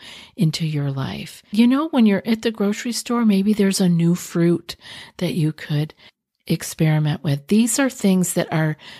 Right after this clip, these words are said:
making you feel like you're kind of being adventurous, but without really going into an unsafe situation, without stretching your boundary too far, but you're still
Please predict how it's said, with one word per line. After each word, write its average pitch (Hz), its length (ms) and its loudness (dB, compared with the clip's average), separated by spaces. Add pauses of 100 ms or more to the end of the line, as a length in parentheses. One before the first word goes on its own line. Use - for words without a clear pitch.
(160)
making 196 720 2
you 220 120 6
feel 185 420 0
like 160 440 0
you're 180 200 0
kind 185 320 2
of 202 160 0
being 170 580 4 (260)
adventurous, 165 1040 -2
but 196 100 -4
without 175 720 2 (380)
really 165 580 2 (420)
going 156 300 2
into 151 260 -2
an 165 180 -2
unsafe 170 480 4
situation, 175 920 -2
without 143 380 -2
stretching 139 480 -6
your 147 140 -4
boundary 147 400 -4
too 170 160 -8
far, 196 420 -4 (300)
but 208 160 -2
you're 233 100 2
still 320 680 -2